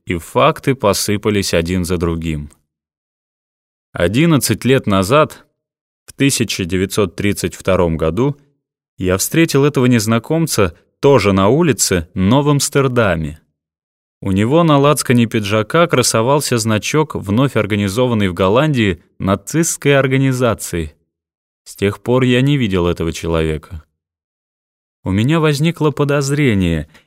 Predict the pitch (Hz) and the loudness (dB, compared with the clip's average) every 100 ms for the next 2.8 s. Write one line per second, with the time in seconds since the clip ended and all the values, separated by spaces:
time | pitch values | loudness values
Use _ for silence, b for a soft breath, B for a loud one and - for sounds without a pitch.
0 | b 90 95 143 147 - 156 151 123 127 | b 0 2 2 0 0 2 4 4 4
1 | 143 151 151 139 139 147 123 95 82 92 | 2 2 2 2 0 2 2 2 0 -4
2 | 87 90 87 98 - 85 76 76 | -2 -2 -2 -6 -4 -2 -2 -6